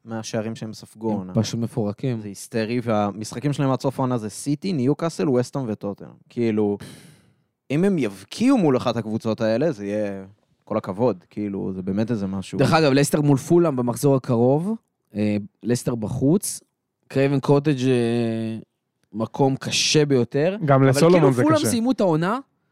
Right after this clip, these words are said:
Speaker 2: ולסטר חייבים לנצל את המשחק הזה, כי אחרי זה יש להם ליברפול וניוקאסל,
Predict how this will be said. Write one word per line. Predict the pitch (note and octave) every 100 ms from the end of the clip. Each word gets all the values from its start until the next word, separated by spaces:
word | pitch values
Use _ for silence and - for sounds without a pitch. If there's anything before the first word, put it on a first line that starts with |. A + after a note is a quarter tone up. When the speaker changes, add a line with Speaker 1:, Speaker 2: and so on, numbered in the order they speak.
| _ _ -
Speaker 2:
ולסטר | A#2+ C#3 F#3 A3+
חייבים | F#3 D3 A#2+ A#2+ D#3
לנצל | C#3+ D#3+
את | D3+
המשחק | C3 - C#3+
הזה, | C#3+ A2+
כי |
אחרי | A2 C3+
זה | C3
יש | -
להם | B2+
ליברפול | B2+ C3+ C#3 C3
וניוקאסל, | A2+ B2 C#3 D#3+ D#3 G3+ A3+